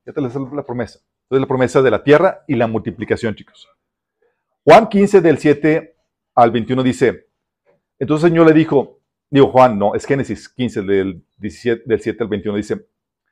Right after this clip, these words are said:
Señor le dijo a Abraham, "Yo soy el Señor que te sacó de Ur de los Calderos para darte esta tierra como posesión." Pero Abraham respondió, "Oh Señor soberano, ¿cómo puedo estar seguro de que realmente voy a poseerla?" Y luego más adelante dice, el Señor le,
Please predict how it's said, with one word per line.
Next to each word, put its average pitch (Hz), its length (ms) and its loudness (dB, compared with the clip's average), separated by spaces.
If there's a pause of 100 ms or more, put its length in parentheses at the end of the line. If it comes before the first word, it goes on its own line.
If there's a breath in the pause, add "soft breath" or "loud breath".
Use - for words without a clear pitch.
Señor 139 220 -2
le 156 60 4
dijo 156 480 4
a 123 40 0
Abraham, 120 300 0 (300)
"Yo 131 180 0
soy 147 180 0
el 143 60 -2
Señor 113 540 -8
que 120 100 -10
te 110 80 -12
sacó 110 320 -6
de 107 80 -2
Ur 117 200 -2
de 123 80 -4
los 113 120 -8
Calderos 101 600 -6 (180)
para 110 160 -2
darte 117 280 4
esta - 180 -8
tierra 113 220 -4
como 101 260 -10
posesión." 87 520 -18 (1200)
Pero 135 140 4
Abraham 156 240 6
respondió, 151 400 2
"Oh 147 160 6
Señor 143 280 -6
soberano, 139 360 -2
¿cómo 156 220 -10
puedo 165 180 -4
estar 156 160 -10
seguro 143 240 -6
de 143 140 -4
que 123 120 -2
realmente 127 440 -6
voy 117 280 -6
a 117 120 -4
poseerla?" 117 420 -12 (480)
Y 95 60 -14
luego 101 100 -2
más 107 140 -6
adelante 107 220 -6
dice, - 260 -12 (540)
el - 40 -20
Señor 113 220 0
le, 131 160 0